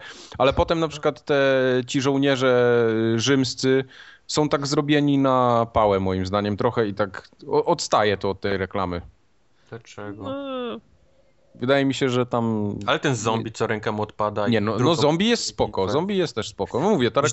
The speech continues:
Speaker 1: reklama jest
Speaker 2: później
Speaker 1: nierówna
Speaker 2: masz,
Speaker 1: jak dla
Speaker 2: masz
Speaker 1: mnie.
Speaker 2: tego z Liverpoolu Gerarda, który też tam sobie
Speaker 1: Tak.
Speaker 2: do kogoś
Speaker 1: Nie,
Speaker 3: I
Speaker 1: tak, tak ogólnie
Speaker 3: spoko
Speaker 1: to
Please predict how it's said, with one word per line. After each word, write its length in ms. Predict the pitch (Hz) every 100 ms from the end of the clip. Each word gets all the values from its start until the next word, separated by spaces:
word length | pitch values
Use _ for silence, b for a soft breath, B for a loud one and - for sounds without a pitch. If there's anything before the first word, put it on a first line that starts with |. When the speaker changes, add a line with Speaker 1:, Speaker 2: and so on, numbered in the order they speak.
| 131
Speaker 1:
reklama 140 | 127
jest 120 | 170
Speaker 2:
później 180 | 170 160
Speaker 1:
nierówna 200 | 143 135
Speaker 2:
masz, 80 | 113
Speaker 1:
jak 100 | 95
dla 140 | 92 127
Speaker 2:
masz 320 | 127 92 -
Speaker 1:
mnie. 100 | -
Speaker 2:
tego 360 | 120 117 110
z 100 | 110
Liverpoolu 540 | 123 123 120 135 120 110
Gerarda, 560 | 113 110 107 104 104
który 320 | 101 - 104 101
też 240 | 107 98
tam 480 | 107 101 101 101 98 -
sobie 180 | - 101
Speaker 1:
Tak. 260 | 90 - -
Speaker 2:
do 80 | 98
kogoś 540 | 107 98 98 95 - - _ b b b _ -
Speaker 1:
Nie, 200 | 170 190
Speaker 3:
I 60 |
Speaker 1:
tak, 180 | 160 160
tak 180 | 202 202
ogólnie 440 | 208 202 214 220
Speaker 3:
spoko 140 | 214
Speaker 1:
to 80 | 202